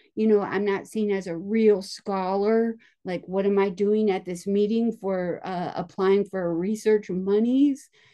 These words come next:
You know, I was totally put in this box, like, you, the applying for research, that's not you.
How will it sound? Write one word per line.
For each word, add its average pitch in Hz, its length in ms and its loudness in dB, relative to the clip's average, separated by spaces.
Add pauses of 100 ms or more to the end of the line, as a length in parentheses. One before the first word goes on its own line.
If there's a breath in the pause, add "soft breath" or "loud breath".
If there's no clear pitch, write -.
(140 soft breath)
You 233 100 -4
know, 220 160 -2
I 220 200 -10
was 220 280 -2
totally 233 720 -2 (320)
put 233 200 -2
in 220 160 0
this 180 180 0
box, 240 420 -6
like, 190 300 -2 (240 loud breath)
you, 247 560 4 (220)
the 208 600 4 (140)
applying 226 440 -4
for 208 140 -4
research, 220 480 -2
that's 196 300 -6
not 196 300 0
you. 262 240 -4